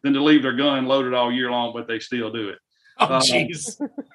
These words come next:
Speaker 3: Oh,
Speaker 1: yeah, it's, it's just a thing. Some guys just can't get over it.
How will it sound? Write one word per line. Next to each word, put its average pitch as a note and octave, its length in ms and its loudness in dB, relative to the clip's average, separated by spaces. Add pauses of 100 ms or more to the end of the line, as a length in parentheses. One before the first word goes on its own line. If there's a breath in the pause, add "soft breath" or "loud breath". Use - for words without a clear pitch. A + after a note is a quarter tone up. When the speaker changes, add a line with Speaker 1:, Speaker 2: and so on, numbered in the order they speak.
(160)
Speaker 3:
Oh, F3 200 2
Speaker 1:
yeah, E3 220 2
it's, D3+ 220 -2
it's E3 200 0
just F#3+ 200 0
a F3+ 80 0
thing. C3+ 340 2
Some D#3 200 2
guys D#3 340 4
just D3+ 180 -4
can't D3 220 2
get C#3 120 0
over B2 360 0
it. G2 60 -10